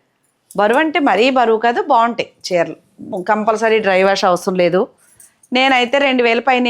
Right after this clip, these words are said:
ఏ చీర కొనుక్కున్నా ఫస్ట్ టైమ్ డ్రై వాష్ ఇస్తాను. తర్వాత ఆ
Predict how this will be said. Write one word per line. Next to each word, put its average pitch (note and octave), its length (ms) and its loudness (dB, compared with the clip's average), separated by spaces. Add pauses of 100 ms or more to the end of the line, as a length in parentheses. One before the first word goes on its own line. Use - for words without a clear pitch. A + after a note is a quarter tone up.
ఏ - 100 0
చీర A3+ 220 0
కొనుక్కున్నా A#3 420 -2
ఫస్ట్ G#3 240 -2
టైమ్ A#3 200 0
డ్రై F#3+ 180 2
వాష్ G#3 240 -4
ఇస్తాను. F3+ 340 -2 (680)
తర్వాత A3+ 320 0 (100)
ఆ B3+ 40 2